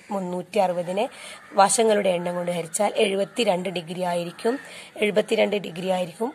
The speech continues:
പഞ്ചഭുജത്തിന്റെ ഒരു പുറംകോൺ. ഇനി നമ്മൾ sequence എഴുതി കഴിഞ്ഞാൽ എന്താണ്, ഈ സീക്വൻസും ഒരു arithmetic sequence അല്ല. Sequence എഴുതുന്നത് വൺ ട്വന്റി, നയൻറ്റി, സെവന്റി ടു എങ്ങനെ വരുമ്പോൾ ഇതിലൊരു common difference ഇല്ലാത്തത് കൊണ്ട്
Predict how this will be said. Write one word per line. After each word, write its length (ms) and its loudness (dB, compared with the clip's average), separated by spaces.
പഞ്ചഭുജത്തിന്റെ 960 -6
ഒരു 240 -6
പുറംകോൺ. 500 0
ഇനി 120 4
നമ്മൾ 220 6
sequence 600 0
എഴുതി 220 -4
കഴിഞ്ഞാൽ 600 2
എന്താണ്, 280 2
ഈ 200 0
സീക്വൻസും 840 -2
ഒരു 140 -4
arithmetic 600 -2
sequence 600 -2
അല്ല. 280 -4
Sequence 480 -2
എഴുതുന്നത് 380 0
വൺ 140 0
ട്വന്റി, 580 0
നയൻറ്റി, 540 0
സെവന്റി 580 2
ടു 180 -2
എങ്ങനെ 220 2
വരുമ്പോൾ 260 -4
ഇതിലൊരു 240 -4
common 360 4
difference 460 -2
ഇല്ലാത്തത് 440 -4
കൊണ്ട് 280 2